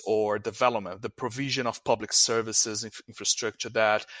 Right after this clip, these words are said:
you can put as m-, as many police officers as you, as you can in a certain area, but if you don't bring the, the rest of the public sector and the state into those marginalized areas, um,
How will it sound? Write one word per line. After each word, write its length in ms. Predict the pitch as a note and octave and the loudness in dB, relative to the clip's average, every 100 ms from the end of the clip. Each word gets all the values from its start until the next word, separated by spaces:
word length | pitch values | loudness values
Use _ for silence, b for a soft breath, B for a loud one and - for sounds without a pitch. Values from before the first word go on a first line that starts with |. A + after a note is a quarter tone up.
| B | B
you 100 | C3+ | -4
can 200 | D3 C3 | -2 -2
put 240 | - C#3+ | -2 -2
as 120 | C#3 C3 | -2 -4
m-, 160 | C#3 - | -8 -4
as 180 | B2 - | -2 0
many 280 | C#3 D#3+ | -2 -4
police 320 | - B2+ A#2+ - | -4 -4 -2 0
officers 340 | A#2+ - A#2+ | 2 0 -2
as 180 | A#2 - | -2 -2
you, 220 | A#2 A2 | -2 -4
as 160 | A2 A2 | -4 -4
you 60 | |
can 360 | - A#2+ G#2 G2+ | -6 -4 -4 -8
in 140 | - A2 | -10 -6
a 100 | G#2 | 0
certain 320 | - A2 A2 | 0 0 -2
area, 300 | A#2 A#2+ A2 | 0 2 0
but 180 | A2+ A2 - B B B | 0 -4 -6 B B B
if 200 | A#2+ - | -8 -6
you 100 | B2+ | -4
don't 520 | B2 B2 A#2+ A#2 A2+ - - | 0 0 -2 -6 -12 -18 -18
bring 340 | A2 C3 A#2+ A#2 A2+ | -6 -2 -2 -6 -6
the, 140 | A#2 G2 | -6 -6
the 100 | A2+ | -4
rest 460 | A#2+ C3 D3 - | 2 4 4 0
of 160 | A#2+ B2 | -2 -4
the 240 | A#2 A2 - - | -4 -4 -6 -4
public 300 | - A2 A2+ | -2 -2 0
sector 480 | - C3 A#2 - A2+ | 2 4 0 -2 -6
and 140 | G#2+ | -4
the 40 | G#2 | 0
state 440 | - B2 A2 - | 2 2 -4 -4
into 360 | A2+ - A#2+ G#2+ B B B | -8 -4 -4 -4 B B B
those 220 | A2+ A2 | -2 0
marginalized 720 | A#2+ A#2 A2+ A2+ G#2+ G#2 G2+ | 2 2 2 0 2 2 2
areas, 500 | A2 A#2 G#2+ G2 - B B B | 2 2 0 0 -2 B B B
um, 720 | A2 A2 G#2+ G#2 G2+ G2 D#2+ | 2 4 0 -4 -12 -12 -14